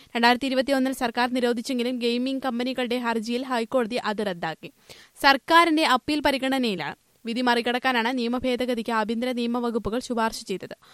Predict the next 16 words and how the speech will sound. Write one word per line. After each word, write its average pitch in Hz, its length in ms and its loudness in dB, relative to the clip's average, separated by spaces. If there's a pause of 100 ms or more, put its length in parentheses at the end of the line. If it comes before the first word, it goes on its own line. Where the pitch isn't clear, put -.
(240)
ഓൺലൈൻ 311 380 6
ലോട്ടറി 311 380 6
നിരോധിച്ചത് 277 600 2
നിയമ 247 320 0
ഭേദഗതിയിലൂടെയായിരുന്നു. 240 1080 -2 (920)
ജീവനൊടുക്കിയവരിൽ 294 880 2 (140)
ഐ 233 160 0 (120)
എസ് 285 220 -4
ആർ 269 140 2
ഒ 269 80 -4
കരാർ 240 360 -4
ജീവനക്കാരൻ 233 720 -4 (340)
മുതൽ 214 240 2 (220)
തൃശൂരിലെ 269 640 0
പതിനാലുകാരൻ 247 840 0
വരെയുണ്ട്. 156 360 -6